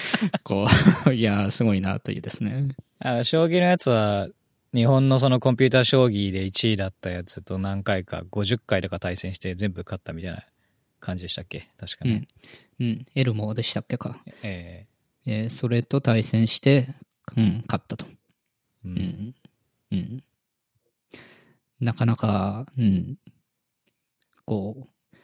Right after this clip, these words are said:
Speaker 2: すごいなという感想しか出てこない。<laughs> コナミ感な感じありますね。
Speaker 1: コナミ感ですね。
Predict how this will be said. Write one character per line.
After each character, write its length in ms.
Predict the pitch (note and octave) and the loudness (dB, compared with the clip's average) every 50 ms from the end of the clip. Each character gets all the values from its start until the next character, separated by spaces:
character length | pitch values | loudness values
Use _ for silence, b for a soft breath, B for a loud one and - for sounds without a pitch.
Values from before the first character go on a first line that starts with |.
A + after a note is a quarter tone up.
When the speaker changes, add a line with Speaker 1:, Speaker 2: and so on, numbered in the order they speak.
| b b b | b b b
Speaker 2:
す 160 | - - - | -10 2 4
ご 140 | G#2 A2 G2+ | 6 6 6
い 80 | G2 F#2 | 4 2
な 200 | G2 F#2+ F2+ F#2+ | 2 2 2 0
と 160 | - - F#2+ | 0 -4 -4
い 140 | F#2 G2 A2 | -2 -2 -2
う 140 | A#2 B2 | -2 -2
感 200 | - - A#2 G#2+ A2 | 2 4 4 4 4
想 140 | - - A#2+ | 4 4 4
し 140 | - - | 4 4
か 100 | - A2+ | 4 2
出 100 | - - | 0 0
て 100 | A2 - | -2 -2
こ 80 | - - | -2 4
な 140 | - D#3+ C3 | 6 6 6
い。 80 | D#3 | 6
<laughs> 20 | - | 6
コ 140 | - C#3 B2 | 6 8 10
ナ 120 | B2 C3+ | 10 10
ミ 100 | C3+ C3 | 10 10
感 200 | - A#2+ A#2 - | 10 8 8 8
な 280 | A2 B2+ A#2+ C#3 E3 C#3 | 8 8 10 10 10 10
感 160 | - C3+ A#2+ | 8 6 6
じ 120 | G#2+ A2 | 6 2
あ 40 | G2 | 0
り 100 | G2 G2 | 0 -2
ま 100 | G2+ G#2 | 0 4
す 60 | - | 4
ね。 40 | E3+ | 4
Speaker 1:
コ 60 | A2 | 6
ナ 140 | A2+ F3 D#3+ | 6 6 6
ミ 120 | G#2+ - | 6 4
感 200 | B2 B2 B2+ C3 | 2 2 2 4
で 100 | B2+ A2+ | 2 2
す 120 | G#2 - G2+ | 0 -4 -8
ね。 100 | F#2+ | -10